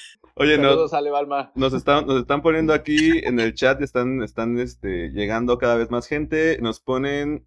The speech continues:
Speaker 1: "De gala es ser cool y hacerse notar", güey. Eh, Abraham, te, yo creo que te manda a ti, Shane, un, un cono.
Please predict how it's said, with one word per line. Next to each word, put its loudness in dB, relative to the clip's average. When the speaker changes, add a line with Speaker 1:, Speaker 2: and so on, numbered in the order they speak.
Speaker 1:
"De -2
gala 6
es -4
ser -6
cool -4
y 2
hacerse -6
notar", -4
güey. -10
Eh, -2
Abraham, 2
te, 0
yo -2
creo -2
que -14
te -8
manda -2
a -6
ti, -16
Shane, -6
un, -8
un -6
cono. -2